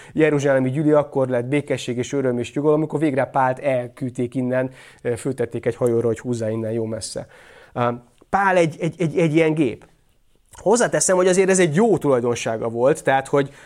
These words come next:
hogy Isten ezt használta arra, hogy az evangélium terjedjen. Tehát Pál egy olyan karakter volt,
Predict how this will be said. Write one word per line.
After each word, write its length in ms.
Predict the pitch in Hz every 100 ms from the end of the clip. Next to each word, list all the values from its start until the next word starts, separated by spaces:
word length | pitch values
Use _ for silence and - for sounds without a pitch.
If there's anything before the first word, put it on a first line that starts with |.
| -
hogy 280 | 139 139 175
Isten 260 | 180 - 185
ezt 180 | 175
használta 680 | - 220 - 135 127 120 120
arra, 140 | 143
hogy 120 | 185 175
az 120 | 139
evangélium 640 | 139 151 160 180 190 185
terjedjen. 600 | 185 131 117 113 117 113
Tehát 240 | 123 113 - _ _ _ -
Pál 260 | 147 175
egy 140 | 180 170
olyan 240 | 220 165
karakter 540 | - 185 160 - 143 131
volt, 440 | 131 135 180